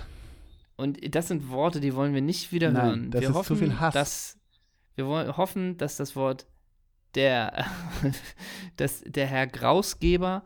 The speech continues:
Speaker 1: und Herr Fiesredakteur, dass das alles Worte der Vergangenheit
Speaker 2: Ja.
Speaker 1: sind. Und ich möchte nie wieder, dass auch eine Schäffchendebatte
Speaker 2: <laughs>
Speaker 1: entsteht.
Speaker 2: Ja.
Speaker 1: Die soll nie entstehen.
Speaker 2: Ja.
Speaker 1: Und auch der Herr Nettredakteur, äh, wird einfach wieder der Chefredakteur und der Herausgeber. Und ich glaube, wir reichen uns gerade die Ellbogen der Freundschaft, ne?
Speaker 2: Yes, Fistbump,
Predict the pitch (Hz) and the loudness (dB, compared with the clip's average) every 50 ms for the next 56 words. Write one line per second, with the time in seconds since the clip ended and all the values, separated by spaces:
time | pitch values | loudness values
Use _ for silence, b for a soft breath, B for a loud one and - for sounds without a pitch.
0 | b b b - 151 156 - - 139 127 131 - - - - 196 233 233 - - | b b b -2 -2 -2 0 0 0 0 0 -2 -6 -6 -4 -4 -4 -4 -4 -2
1 | 143 139 127 127 123 - - 131 127 139 156 170 170 b b b b b 131 123 | -2 0 0 0 0 -2 -2 0 0 0 0 -2 -4 b b b b b -4 -2
2 | - - 139 135 - - _ - - 165 190 226 240 - - 180 175 175 170 175 | 2 2 0 0 0 -6 _ 0 2 2 2 2 0 -2 0 2 2 2 2 0
3 | 156 156 - - 143 - 135 135 139 135 127 120 117 117 117 107 110 - - - | -2 -2 -4 -4 -6 -4 -2 -2 -2 -2 -2 -2 -2 -4 -4 -6 -6 -6 -6 -6
4 | - - b b b b - 143 135 - 151 156 156 151 - 147 143 147 156 175 | -8 -10 b b b b -2 -2 0 0 0 0 0 0 -2 -2 0 0 0 0
5 | 202 233 233 208 196 180 170 151 151 156 - - 143 143 135 135 - - 202 208 | 0 0 0 0 2 2 0 0 -2 -2 -4 -4 -4 -2 -2 -2 -2 -2 -2 -2
6 | - - - 196 185 180 170 175 180 180 - 185 180 180 180 - - 156 127 - | -4 -4 -4 -4 -2 -2 -2 -2 -2 -2 0 -2 -2 -2 -2 2 4 4 6 6
7 | - 143 - 220 311 - - - 151 143 151 151 151 160 170 165 165 165 - - | 6 4 4 2 -2 -8 -10 -8 -6 -4 -2 -2 0 0 0 0 0 -2 -4 -2
8 | 151 151 165 175 - 123 127 123 - B B B B B B - 113 - 147 165 | -2 -2 -2 -2 -2 -2 -2 -4 -6 B B B B B B -4 -2 0 0 0
9 | - 175 165 160 151 147 151 175 170 170 165 156 151 147 147 - - - 143 135 | 2 0 0 2 2 2 2 0 0 -2 -2 -2 0 -2 -2 -4 -4 -4 -2 0
10 | 135 135 139 - b b b b b b b b b b b b b - - - | 0 -2 -4 -6 b b b b b b b b b b b b b -16 -8 -4
11 | 127 127 127 120 123 131 135 - - 131 123 123 123 127 117 123 117 120 110 - | -2 0 0 0 -2 -4 -6 -4 -2 -2 0 -2 -2 0 0 0 0 0 0 0
12 | - 151 147 - 143 135 131 123 - - 127 120 123 - - 123 120 123 120 117 | 0 -2 0 0 0 0 0 0 -2 -4 -2 -2 -2 -2 -4 -4 -2 0 0 0
13 | 113 113 113 117 139 139 - - - 127 127 120 123 123 123 120 - - - 127 | 0 -2 0 -2 -2 -2 -4 -4 -4 -2 -2 -2 -2 -2 -4 -6 -6 -6 -6 -4
14 | 120 113 117 - - - - - 120 131 135 139 131 123 120 123 120 127 131 131 | -4 -4 -6 -10 -14 -12 -8 -4 -2 -2 -2 -2 -4 -4 -4 -4 -4 -4 -4 -4
15 | 127 120 117 - - 120 120 123 123 117 123 - - 127 135 131 139 131 123 123 | -6 -6 -6 -8 -6 -6 -4 -4 -4 -6 -6 -6 -4 -4 -4 -4 -4 -4 -4 -2
16 | 117 117 117 - - 110 117 117 - 110 104 - - 110 110 110 107 107 107 - | -2 -2 -4 -4 -4 -4 -4 -4 -4 -6 -8 -8 -6 -2 0 2 0 0 0 0
17 | - 123 120 - - 110 107 98 98 - | -2 -2 -2 -2 -4 -4 -4 -4 -6 -8